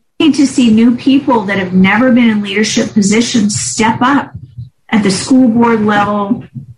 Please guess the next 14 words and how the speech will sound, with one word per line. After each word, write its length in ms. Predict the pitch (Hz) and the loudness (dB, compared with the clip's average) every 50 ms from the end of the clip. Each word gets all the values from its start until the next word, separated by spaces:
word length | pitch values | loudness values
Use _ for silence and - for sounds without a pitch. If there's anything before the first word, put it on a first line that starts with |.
| _ _ - | _ _ -12
city 500 | - - - - - 254 254 247 247 233 | -8 -6 -4 0 2 2 4 4 4 2
level, 440 | 214 214 208 208 202 208 202 196 185 | 2 2 0 0 0 0 0 0 0
government 520 | 185 214 208 214 240 240 233 226 - - | 0 0 0 2 2 2 2 2 0 0
level, 240 | 185 185 185 185 196 | -2 -2 -2 -2 -4
stand 400 | 190 - - 220 208 214 220 220 | -6 -4 -2 0 0 2 2 2
up 140 | 214 214 214 | 0 0 0
and 140 | 220 196 185 | -2 0 0
go, 360 | 190 185 - 156 143 - - - - _ _ _ - - - - 117 - | 0 0 0 0 -2 -4 -8 -10 -20 _ _ _ -6 -6 -6 -4 -2 -2
"Okay, 500 | 180 202 208 - 277 175 156 147 - - - | 0 0 0 0 0 -2 -2 -4 -6 -6 -6
I, 440 | - 208 214 - - - - 180 190 | -2 -2 0 0 -2 -4 -4 -2 -2
I 40 | 233 | -2
see 320 | 233 - - 247 240 240 | -2 0 0 2 4 4
what's 240 | 226 220 208 214 - | 2 2 0 -4 -4
happening. 560 | - 190 190 185 - 214 226 226 226 233 - | -4 -4 -2 -2 0 2 2 4 4 2 2